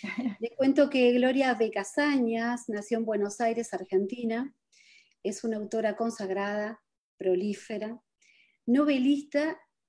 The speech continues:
Speaker 2: y también cuentista. Queremos que nos cuentes después de eso.
Speaker 1: Bueno.
Speaker 2: Además es abogada, da cátedra sobre historia de derecho argentino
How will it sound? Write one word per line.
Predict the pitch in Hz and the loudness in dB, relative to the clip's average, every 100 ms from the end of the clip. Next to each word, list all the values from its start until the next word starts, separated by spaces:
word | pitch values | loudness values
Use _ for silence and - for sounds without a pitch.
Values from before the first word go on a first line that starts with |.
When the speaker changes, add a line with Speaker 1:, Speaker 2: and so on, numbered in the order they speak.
| - | -10
Speaker 2:
y | 233 | -4
también | 233 226 240 240 | -2 0 2 2
cuentista. | 247 214 190 180 - 139 - _ _ _ _ _ _ - - - _ - | 2 0 -2 -8 -10 -18 -18 _ _ _ _ _ _ -20 -20 -20 _ -8
Queremos | 185 202 | -4 -4
que | 202 | -2
nos | 180 180 | -2 -2
cuentes | 190 180 185 | 2 0 0
después | 190 - 180 156 | -12 -10 -8 -8
de | 160 | -10
eso. | 160 - _ _ _ _ | -14 -20 _ _ _ _
Speaker 1:
Bueno. | 185 180 - 233 | -10 -10 -8 0
Speaker 2:
Además | 233 254 277 320 | 2 4 4 4
es | 302 285 | 2 2
abogada, | 226 208 190 220 240 269 311 359 _ _ - | 0 2 2 4 2 0 0 -2 _ _ -4
da | 220 220 | -2 0
cátedra | 240 233 247 233 | 0 2 0 0
sobre | 220 233 208 208 | -2 -2 -2 -2
historia | 208 208 - 254 247 | -4 -6 -4 -2 0
de | 233 214 | 0 0
derecho | 208 208 - | -2 -4 -6
argentino | 220 208 196 196 254 269 294 285 | -8 2 2 4 2 4 2 -2